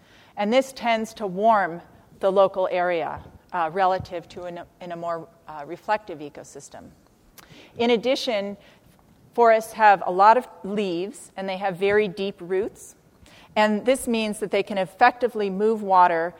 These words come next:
from soils into the atmosphere. And this actually tends to cool the local climate because it's like, uh, water evaporating off of your skin. It has a cooling effect on the temperature. So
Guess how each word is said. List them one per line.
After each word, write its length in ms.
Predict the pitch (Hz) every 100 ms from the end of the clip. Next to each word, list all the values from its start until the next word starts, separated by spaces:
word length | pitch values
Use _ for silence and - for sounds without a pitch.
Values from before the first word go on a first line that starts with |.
| _ -
from 160 | 185
soils 580 | - - 220 214 214 208 240
into 260 | 247 262
the 140 | 226 -
atmosphere. 680 | 175 196 - - 139 - - _ _ _ - -
And 160 | 214 247
this 220 | 285 -
actually 440 | 202 202 - 208 190
tends 560 | - 196 190 190 - _ _
to 100 | 220
cool 500 | - - 285 220 147
the 140 | 147 185
local 300 | 170 170 170
climate 460 | - 165 147 135 _ -
because 360 | 185 214 185
it's 200 | 180 -
like, 260 | 196 175 - - - -
uh, 160 | 180 170
water 360 | 196 208 185 -
evaporating 680 | 170 170 180 190 175 170
off 200 | 165 160
of 100 | 165
your 140 | 165 156
skin. 420 | - - 156 151
It 60 | 175
has 240 | 175 170
a 60 | 165
cooling 420 | - 185 175 151
effect 460 | - 147 - _ -
on 100 | 175
the 80 | 160
temperature. 520 | - 160 170 - - _ _ _ _ _ _ _ _ _ _ _ - _ _ _ _ _ _ _
So 520 | - 254 226 214